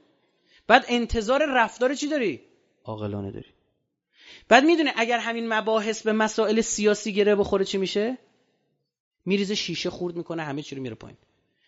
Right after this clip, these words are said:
بعد بهش میگی: "این بابایی که داری برای شیشه خورد می‌کنی کی؟ اصلاً نمی‌شناسش، به خدا." <laughs> یه اسم می‌دونه. میگه: "مواضع سیاسیشو می‌دونی؟" میگه: "نه." پس چه کن؟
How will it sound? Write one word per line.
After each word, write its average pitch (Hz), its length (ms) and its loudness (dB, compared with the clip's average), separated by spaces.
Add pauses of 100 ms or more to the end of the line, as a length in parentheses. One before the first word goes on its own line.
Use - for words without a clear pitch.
بعد 202 140 4
بهش 226 180 -2
میگی: 214 120 -4
"این 240 80 0
بابایی 202 220 2
که - 80 -10
داری 196 140 -2
برای 170 140 0
شیشه 170 260 -6
خورد 160 200 -4
می‌کنی 175 240 -2
کی؟ 190 200 -4
اصلاً 160 180 -6
نمی‌شناسش، 143 460 -10
به - 80 -16
خدا." 98 240 -12 (520)
<laughs> - 500 -20
یه 214 140 8
اسم 214 260 6
می‌دونه. 113 300 -8 (200)
میگه: 165 120 2
"مواضع 190 360 8
سیاسیشو 202 440 0
می‌دونی؟" 165 200 0
میگه: 131 160 -4
"نه." 101 140 -10 (1600)
پس 202 140 4
چه 269 200 2
کن؟ 165 120 -4